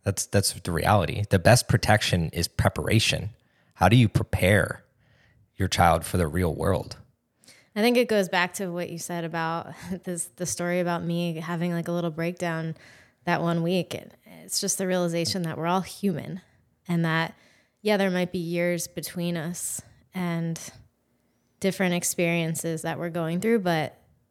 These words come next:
Speaker 2: having that human touch, uh, in everything that you do and re-, and just remembering that and having that as grounding at the end of the day.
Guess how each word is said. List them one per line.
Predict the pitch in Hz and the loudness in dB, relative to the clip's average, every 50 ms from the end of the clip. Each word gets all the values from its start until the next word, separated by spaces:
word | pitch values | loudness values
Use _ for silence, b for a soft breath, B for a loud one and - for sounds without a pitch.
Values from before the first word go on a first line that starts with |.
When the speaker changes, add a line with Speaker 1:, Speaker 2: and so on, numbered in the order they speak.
| _ _ _ _ _ _ _ _ _ _ _ _ _ _ _ _ - | _ _ _ _ _ _ _ _ _ _ _ _ _ _ _ _ -12
Speaker 2:
having | - - - 180 180 185 196 196 196 | -6 -2 0 0 2 2 2 2 0
that | 185 175 160 147 - _ - | 0 0 -2 -4 -8 _ -18
human | - - - - - - 190 185 180 180 180 180 175 175 175 | -20 -20 -20 -12 -6 -2 0 2 2 2 2 2 2 0 -2
touch, | 170 - 175 147 170 202 - - - - | -2 -4 -4 -4 -4 -4 -4 -6 -4 -4
uh, | 143 165 147 - _ - | -2 -4 -4 -6 _ -8
in | 175 175 165 110 | -6 -6 -4 -4
everything | 165 160 175 175 170 185 180 175 | -4 -2 -2 -2 -2 -2 -4 -4
that | 170 110 | -4 -4
you | 156 170 | -4 -6
do | 156 170 160 170 185 | -4 -2 -2 0 0
and | 180 170 165 | -2 -2 -4
re-, | 165 160 - _ - | -6 -6 -8 _ -8
and | 185 180 | -6 -4
just | 180 220 202 - | -4 -4 -2 -2
remembering | 208 175 165 160 151 165 170 208 214 214 220 214 | -2 -2 -2 -2 -4 -2 -2 0 0 0 0 0
that | 220 220 220 185 - | -2 -2 -2 -4 -4
and | 185 180 - - - - - _ _ _ - - _ - | -6 -8 -10 -12 -14 -20 -20 _ _ _ -20 -20 _ -20
having | - - 190 190 185 196 190 185 | -8 -4 -2 -2 0 0 -2 -2
that | 180 175 | -2 -2
as | 175 170 160 | -2 -4 -4
grounding | 165 - 160 139 139 160 175 180 196 196 196 | -6 -6 -6 -4 -4 -4 -4 -2 -2 -2 -2
at | 190 190 | -2 -2
the | - 190 | -2 0
end | 196 202 | 0 0
of | 190 | 0
the | 190 190 | -2 -2
day. | 202 202 196 202 214 208 | -2 0 0 -2 -2 -4